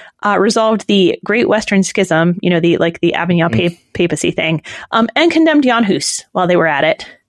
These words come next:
Speaker 1: Um,
Speaker 2: Hmm.
Speaker 1: yeah. Council of Trent, fifteen forty-five to fifteen sixty-three with interruptions, uh, addressed church reform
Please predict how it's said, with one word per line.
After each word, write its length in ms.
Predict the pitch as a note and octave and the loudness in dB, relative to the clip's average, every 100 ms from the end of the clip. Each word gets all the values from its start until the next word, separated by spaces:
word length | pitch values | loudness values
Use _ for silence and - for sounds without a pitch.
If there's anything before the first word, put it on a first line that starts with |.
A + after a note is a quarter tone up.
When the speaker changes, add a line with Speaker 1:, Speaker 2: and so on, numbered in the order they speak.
| _ - - | _ -10 -2
Speaker 1:
Um, 380 | F3+ D#3+ D#3+ | 0 2 2
Speaker 2:
Hmm. 360 | F#3 C3+ B2+ A#2+ A2+ - - | 2 2 2 0 -2 -10 -8
Speaker 1:
yeah. 360 | F3+ F3 B2+ - - - - - _ _ | -2 -2 -2 -4 -10 -20 -20 -20 _ _
Council 320 | - F#4 F#4 | -2 0 0
of 180 | A3+ - | 0 -2
Trent, 760 | - - A#3 A#3 B3 - - - - - | -6 -2 0 0 0 -2 -6 -6 -18 -6
fifteen 380 | C4 - B3 A#3 | -4 0 0 2
forty-five 480 | A#3+ B3 A#3+ A#3+ | 0 0 0 0
to 80 | B3 | 0
fifteen 420 | A3+ B3+ - A#3+ | -2 -2 2 2
sixty-three 760 | A#3+ - - A#3 A3+ - A#3 D4 | 2 0 -4 -2 -4 0 2 4
with 260 | A#3 A3 - - | 4 2 0 -2
interruptions, 920 | A#3 A3+ G#3+ A3+ - F#4 F4 - - _ - - - - _ _ | 0 0 -2 0 2 2 2 -2 -12 _ -20 -20 -20 -20 _ _
uh, 280 | G#3+ G#3 F#3 | 0 2 2
addressed 400 | - G#3 A3 - | 0 0 0 -2
church 240 | - G#3 - | -4 -2 -2
reform 440 | F#3 F#3 D#3 D3+ | -2 -2 0 -2